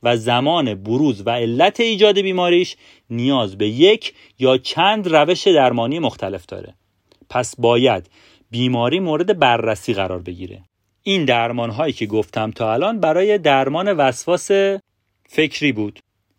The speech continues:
اختلال وسواس فکری عملی با دارو درمانی و روان درمانی به صورت مشترک قابل درمانه.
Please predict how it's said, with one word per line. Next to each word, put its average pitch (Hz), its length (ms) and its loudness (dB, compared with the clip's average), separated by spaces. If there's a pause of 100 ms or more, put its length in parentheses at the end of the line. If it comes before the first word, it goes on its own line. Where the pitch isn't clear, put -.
(100)
اختلال 202 720 2
وسواس 165 500 -2
فکری 160 580 0
عملی 135 760 0 (460)
با 131 140 6
دارو 127 340 4
درمانی 123 560 2
و 101 80 -2
روان 196 420 2
درمانی 185 580 0
به 131 120 -2
صورت 151 300 -4
مشترک 139 720 0
قابل 98 340 -4
درمانه. 92 540 -10